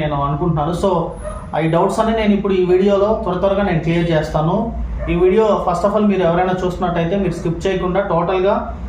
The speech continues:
ఈ పోస్టల్ జాబ్స్కి మీరు అప్లై చేసినట్టయితే మీరు జాగ్రత్తగా నేను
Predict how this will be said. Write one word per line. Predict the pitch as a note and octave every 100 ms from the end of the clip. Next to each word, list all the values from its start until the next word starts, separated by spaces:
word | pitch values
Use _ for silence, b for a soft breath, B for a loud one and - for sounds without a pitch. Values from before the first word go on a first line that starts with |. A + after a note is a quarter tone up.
| E3+
ఈ |
పోస్టల్ | D3+ F3+ G#3 A#3 G#3+
జాబ్స్కి | G#3 G3+ -
మీరు | G3+ F3+
అప్లై | D#3+ G3
చేసినట్టయితే | F#3+ F3+ F#3 E3 E3 G#3
మీరు | F#3+ D3+
జాగ్రత్తగా | D#3+ E3 - - G3
నేను | F3+ D#3 C#3